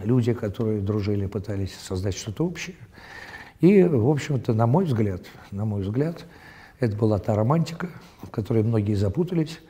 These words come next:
и потерялись, стали ежиками в тумане. Чтобы вести своё дело, нужны немножко другие знания,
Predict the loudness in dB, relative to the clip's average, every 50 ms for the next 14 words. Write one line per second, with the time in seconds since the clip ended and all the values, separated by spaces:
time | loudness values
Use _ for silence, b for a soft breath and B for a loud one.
0 | B B B B B B B 0 4 4 4 6 4 0 0 0 2 2 4 4
1 | 2 2 0 -2 -6 -8 -4 0 2 4 6 6 6 4 4 0 -2 -6 -8 -8
2 | -6 -8 -6 -6 -6 -6 -8 -12 -14 -18 -18 -6 -4 -2 0 0 0 0 -2 -2
3 | -2 -2 0 0 0 2 2 2 2 2 0 0 -4 -8 -6 -4 -2 -2 0 0
4 | 0 0 0 -2 -2 -2 -2 0 0 2 2 2 2 2 2 0 -2 -2 -4 -6
5 | -8